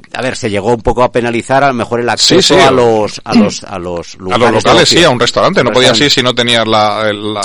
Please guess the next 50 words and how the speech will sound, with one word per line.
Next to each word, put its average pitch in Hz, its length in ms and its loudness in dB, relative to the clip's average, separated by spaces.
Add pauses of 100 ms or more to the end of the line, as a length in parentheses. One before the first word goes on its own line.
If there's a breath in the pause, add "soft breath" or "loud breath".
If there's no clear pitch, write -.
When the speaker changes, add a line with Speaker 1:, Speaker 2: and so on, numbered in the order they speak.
Speaker 2:
la 101 180 -2
vacunación 104 580 0
y, 117 160 -4 (380 loud breath)
y 113 120 -4
dices, 107 360 -6
pero, 90 380 -8
pero 90 180 -8
bueno, 107 340 -4
si 90 300 -8
la 85 140 -10
vacuna 95 300 -8
es - 80 -6
para 139 220 -2
que 110 200 -4
uno 131 160 -6
se 139 160 -2
proteja. 101 480 -6
Speaker 1:
Claro, 113 280 -4
no, 139 180 0
no 143 180 -2
te 160 80 4
aporta 147 340 2
nada. 160 160 2
Yo 120 160 0
podría 139 300 2
tenerlo 139 340 0
todo, 180 300 2
pero, - 260 0
pero 123 220 -2
que 123 80 0
al 120 80 -2
final 127 280 -2
puedo 151 300 0
contagiar 120 540 0
igual. 131 340 0 (160)
Speaker 2:
Claro, 120 300 2
Speaker 1:
Porque - 100 2
no, 139 140 0
Speaker 2:
sí, 165 80 4
sí, 196 100 4
Speaker 1:
no, 147 140 4
Speaker 2:
sí. - 100 4
Speaker 1:
no 147 100 2
te 170 100 4
hacía 170 280 4
Speaker 2:
Luego, 156 160 4
luego 165 200 6
se, 180 420 4
se 170 120 4
vio 170 160 6